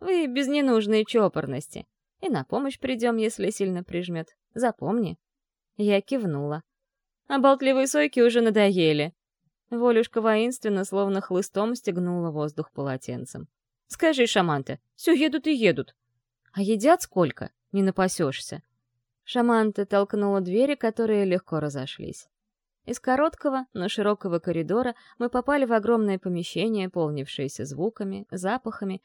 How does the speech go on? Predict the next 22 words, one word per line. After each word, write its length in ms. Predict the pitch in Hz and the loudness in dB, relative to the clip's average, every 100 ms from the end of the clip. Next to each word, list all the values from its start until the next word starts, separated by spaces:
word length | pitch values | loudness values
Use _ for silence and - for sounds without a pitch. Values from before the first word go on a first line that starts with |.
| _ _ | _ _
и 80 | 226 | -2
облаками 540 | 208 196 202 208 190 | 0 2 0 0 -2
пара, 440 | 170 180 247 262 262 | -2 0 0 0 -4
исходящими 800 | - - 196 175 175 220 214 196 | -8 -6 -4 0 0 -2 -4 -4
от 100 | 180 | -4
кипящих 580 | - 160 139 147 - 147 | -8 -10 -8 -8 -10 -10
котлов. 520 | - 143 131 127 - _ _ _ _ _ _ _ _ | -10 -10 -8 -10 -12 _ _ _ _ _ _ _ _
«А 160 | 202 | -4
склоки 580 | 208 - 339 415 427 311 | -2 0 4 6 6 4
какие 460 | - 226 202 202 156 | 4 2 2 2 4
устраивают! 880 | 147 156 - 165 139 135 135 127 _ - | 2 0 -2 0 0 -2 -4 -6 _ -6
Все 180 | 330 | -2
слуги 380 | 349 359 339 247 | 0 2 2 4
уже 320 | 226 196 180 | 6 4 2
воют!» 440 | 156 139 117 101 _ _ _ _ _ _ _ - | 0 0 -2 -4 _ _ _ _ _ _ _ -2
Поддакнула 720 | 226 202 220 220 220 208 214 | 0 4 4 4 2 2 2
Волюшка, 560 | 226 285 285 - 269 254 | 2 0 -2 -6 -10 -8
кивая 380 | - 208 247 254 | -4 0 2 2
мне 200 | 208 180 | 2 2
на 140 | 165 156 | 0 -2
трехногий 560 | 170 - 160 147 151 | -4 -4 -4 -2 -4
табурет, 560 | - 160 175 233 254 | -4 -4 -2 -2 -4